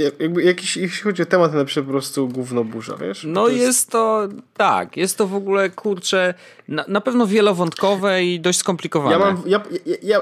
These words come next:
Speaker 1: ja mam, ja mam linka z Crazy Nauki, e, który bardzo ładnie to
Speaker 2: Okej.
Speaker 1: opisuje i myślę, że go tam, to podlinkuję. <clears throat> Ale i-, jest temat, który
Speaker 2: Ja ogląd-,
Speaker 1: Hmm.
Speaker 2: oglądałem taki krótki wywiad z tym gościem, tym whistleblowerem, e, który wyszedł z tej firmy i powiedział: „Ej, coś tu nie tak,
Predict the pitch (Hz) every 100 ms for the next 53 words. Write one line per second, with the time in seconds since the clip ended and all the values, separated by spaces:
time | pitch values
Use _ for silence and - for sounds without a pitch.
0 | 202 226 208 202 180 208 202 180 196 202
1 | 185 170 - - 180 156 151 156 170 170
2 | 139 135 131 120 123 120 123 127 - 143
3 | 135 135 131 123 123 120 123 131 117 127
4 | 180 139 123 127 127 131 120 120 123 117
5 | 123 - 143 208 - 269 127 117 139 143
6 | 175 - - - - - _ _ 185 208
7 | 208 - 156 - 107 165 226 - - 185
8 | 185 202 196 - - 156 151 202 233 214
9 | 131 190 190 208 214 202 196 - - 202
10 | 196 196 156 185 175 151 - - 160 151
11 | 131 135 139 - 92 92 107 104 117 120
12 | 123 110 107 110 104 98 95 87 92 98
13 | 98 98 98 101 82 - 101 - - 107
14 | 101 98 98 98 110 - 95 - - 104
15 | - 101 95 95 - 98 98 95 95 98
16 | 92 82 98 - 104 101 95 98 -